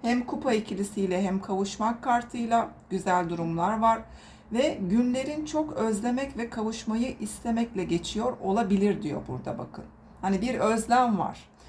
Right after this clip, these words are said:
Ha, ilişkilerin dışında da bir kavuşma olabilir arkadaşlar aynı zamanda.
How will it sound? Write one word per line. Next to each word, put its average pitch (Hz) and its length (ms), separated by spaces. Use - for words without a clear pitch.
Ha, - 180
ilişkilerin 277 720
dışında 311 480
da 302 140
bir 202 180
kavuşma 185 520
olabilir 156 400
arkadaşlar 135 920
aynı 175 300
zamanda. - 600